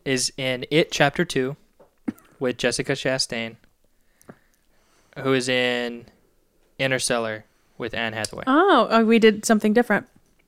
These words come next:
Speaker 1: Okay.
Speaker 2: So Anne Hathaway is in Ocean's Eight with Mindy Kaling, who is in Inside Out with Bill Hader.
Speaker 1: Oh. Yeah, you went, you went weird.
Speaker 2: How is that weird?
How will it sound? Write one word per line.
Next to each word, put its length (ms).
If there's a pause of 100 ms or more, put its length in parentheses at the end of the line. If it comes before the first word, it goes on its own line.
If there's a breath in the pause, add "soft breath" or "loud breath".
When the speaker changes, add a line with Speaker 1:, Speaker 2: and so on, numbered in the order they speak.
(220)
Speaker 1:
Okay. 360 (1040)
Speaker 2:
So 160
Anne 160
Hathaway 720
is 120
in 140
Ocean's 480
Eight 340
with 220
Mindy 240
Kaling, 600
who 140
is 140
in 140
Inside 340
Out 380
with 200
Bill 160
Hader. 300 (1400)
Speaker 1:
Oh. 440 (580)
Yeah, 100
you 200
went, 240 (580)
you 100
went 160
weird. 340 (640)
Speaker 2:
How 140
is 80
that 140
weird? 280